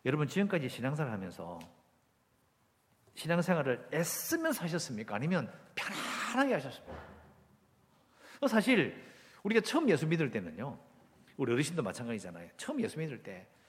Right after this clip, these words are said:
핍박 많이 받았잖아요. 교회 간다고 요구도 먹고, 쫓겨나기도 하고,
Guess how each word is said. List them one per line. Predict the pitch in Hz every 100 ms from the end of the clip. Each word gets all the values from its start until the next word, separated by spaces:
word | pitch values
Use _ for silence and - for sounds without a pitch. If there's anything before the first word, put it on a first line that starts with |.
| - _
핍박 | - - 339
많이 | 302 294
받았잖아요. | 294 294 277 285 233 - - _ _ _ _ _ _ _ _ _ _ _ _ _ _ -
교회 | 160
간다고 | 156 160 147 147
요구도 | 185 202
먹고, | 202 196 220 170 - - -
쫓겨나기도 | 277 294 339 269 190 190
하고, | 214 262